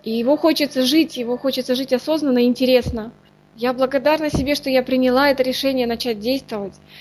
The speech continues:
И я благодарна Вселенной, которая меня так вот интересно подтолкнула к этому. Дорогие друзья,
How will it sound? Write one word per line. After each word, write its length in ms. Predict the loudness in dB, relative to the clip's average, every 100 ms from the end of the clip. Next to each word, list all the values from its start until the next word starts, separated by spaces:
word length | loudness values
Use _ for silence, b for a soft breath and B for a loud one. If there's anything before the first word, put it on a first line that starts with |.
| B B
И 60 | -2
я 180 | 0 2
благодарна 540 | 2 2 2 0 -2
Вселенной, 480 | -4 -2 0 0 -2
которая 360 | -2 0 0
меня 280 | 0 0 0
так 160 | -2 -4
вот 140 | -4
интересно 500 | -2 2 2 2 -4
подтолкнула 640 | -10 -6 -4 -2 -4 -4 -6
к 80 |
этому. 380 | -10 -10 -14 -16 -20 B B B B B _ _
Дорогие 360 | -6 -2 0 0
друзья, 580 | -4 -4 -4 -4 -6